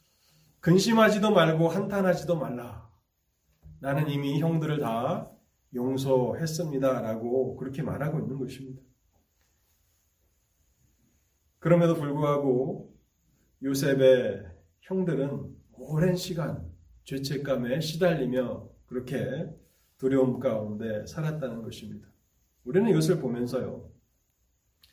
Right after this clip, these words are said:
우리가 하나님 앞에 그러한 마음을 가지고 있지는 않는가를 돌아볼 필요가 있습니다. 우리가 하나님의 말씀을 늘 읽고 묵상하고, 또 우리가 예배 순서에 보면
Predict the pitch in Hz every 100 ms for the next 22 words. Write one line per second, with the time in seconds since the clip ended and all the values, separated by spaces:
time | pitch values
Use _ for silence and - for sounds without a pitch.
0 | _ _ _ _ - 135 147 170 196 214
1 | 214 170 180 165 123 160 196 170 123 147
2 | 165 - 120 - 160 - - 147 151 139
3 | 110 131 123 117 123 104 107 123 127 113
4 | - 170 165 107 - 120 107 - - _
5 | _ _ _ _ _ _ _ _ _ 127
6 | 127 135 143 143 143 123 117 - 131 123
7 | 123 127 120 120 123 117 - 123 117 -
8 | 131 131 120 107 107 - _ _ _ _
9 | _ _ _ _ - 143 135 135 135 131
10 | 131 135 131 180 165 156 131 127 127 123
11 | 104 -